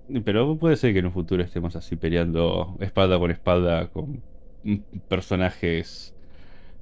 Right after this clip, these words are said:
personajes exóticos y todos terminemos tip-, estilo VTuber. Porque irónicamente incluso la gente que muestra también su,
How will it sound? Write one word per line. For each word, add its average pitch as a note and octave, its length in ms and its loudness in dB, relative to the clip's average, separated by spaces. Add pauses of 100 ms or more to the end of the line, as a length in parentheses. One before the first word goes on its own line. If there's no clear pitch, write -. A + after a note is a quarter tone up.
personajes G2+ 520 2
exóticos E2+ 920 0
y F#2+ 100 -2
todos F2+ 320 4
terminemos F2 580 2 (180)
tip-, - 220 0
estilo - 400 6
VTuber. G2 600 4 (500)
Porque F#2+ 200 0
irónicamente A#2 480 8
incluso G#2 240 4
la F2+ 80 4
gente F#2+ 260 2
que E2 200 -2 (140)
muestra F#2+ 340 4
también F2+ 300 4
su, E2+ 640 0